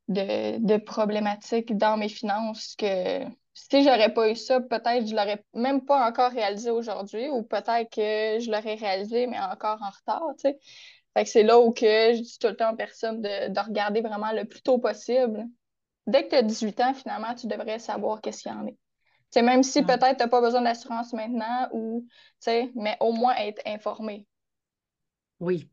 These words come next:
Speaker 2: tout à fait. Puis j'ai des personnes justement qui disent, euh,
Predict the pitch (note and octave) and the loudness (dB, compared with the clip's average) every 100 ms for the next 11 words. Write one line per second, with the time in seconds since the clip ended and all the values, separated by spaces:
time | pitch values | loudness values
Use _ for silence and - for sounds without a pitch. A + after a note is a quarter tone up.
0 | - - C#3+ C#3 F3+ E3 G3+ F3 F3+ F#3 | -20 -6 -4 -2 -2 0 0 0 2 4
1 | F#3 F3 E3 A#3 A3 E3+ C4 F#3 - D3+ | 4 2 0 -2 -4 -2 -2 -2 -4 -8
2 | D3 F3 F3+ D#3+ D3 | -4 -2 -2 0 0